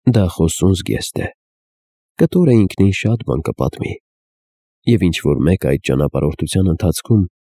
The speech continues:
բավական միայնակ զգալով կցանկանա լսել այդ պատմությունը։ Նիկոլը վերջին խոսքերը կուլ տվեց։ Նրա համար անսովոր էր նման շատախոսությունները։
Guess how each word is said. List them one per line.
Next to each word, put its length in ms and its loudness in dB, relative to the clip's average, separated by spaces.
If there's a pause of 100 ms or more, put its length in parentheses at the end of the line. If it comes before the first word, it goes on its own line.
(120)
բավական 580 0
միայնակ 560 2
զգալով 460 0 (420)
կցանկանա 520 2
լսել 440 -2
այդ 160 -8
պատմությունը։ 640 -4 (840)
Նիկոլը 440 2
վերջին 420 0
խոսքերը 540 0
կուլ 260 -8
տվեց։ 460 -8 (580)
Նրա 220 4
համար 360 4
անսովոր 600 0
էր 120 -6
նման 320 -4
շատախոսությունները։ 1120 -6